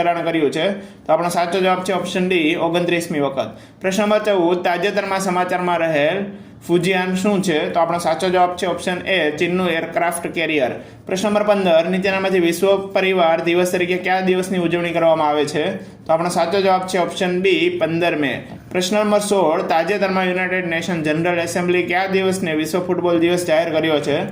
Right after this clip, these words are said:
તો આપણો સાચો જવાબ છે ઓપ્શન ડી, પચીસ મે. પ્રશ્ન નંબર સત્તર, તાજેતરમાં ઇફકોના ચેરમેન તરીકે કોણ ચૂંટાયું છે? તો આપણો સાચો જવાબ છે ઓપ્શન એ, શ્રી દિલીપભાઈ સંઘાણી.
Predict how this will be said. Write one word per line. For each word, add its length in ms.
તો 60
આપણો 180
સાચો 300
જવાબ 260
છે 100
ઓપ્શન 400
ડી, 260
પચીસ 460
મે. 200
પ્રશ્ન 240
નંબર 180
સત્તર, 480
તાજેતરમાં 640
ઇફકોના 480
ચેરમેન 340
તરીકે 240
કોણ 300
ચૂંટાયું 420
છે? 180
તો 60
આપણો 180
સાચો 320
જવાબ 260
છે 100
ઓપ્શન 400
એ, 320
શ્રી 220
દિલીપભાઈ 480
સંઘાણી. 600